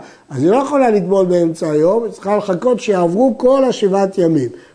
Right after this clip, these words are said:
ואותו דבר יולדת שדינה כמו נידה. ובעל קרי, טובל והולך כל היום כולו מתחילת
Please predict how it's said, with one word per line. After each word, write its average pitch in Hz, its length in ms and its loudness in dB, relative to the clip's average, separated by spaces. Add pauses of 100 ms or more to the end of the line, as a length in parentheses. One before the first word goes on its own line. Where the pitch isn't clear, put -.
ואותו 151 320 2
דבר 202 260 2
יולדת 233 500 4
שדינה 185 440 0
כמו 156 320 -2
נידה. 139 320 -2 (640)
ובעל 233 360 4
קרי, 156 440 -2 (520)
טובל 208 600 2
והולך 226 580 2
כל 285 420 2
היום 233 500 0
כולו 180 580 2 (380)
מתחילת 208 1200 2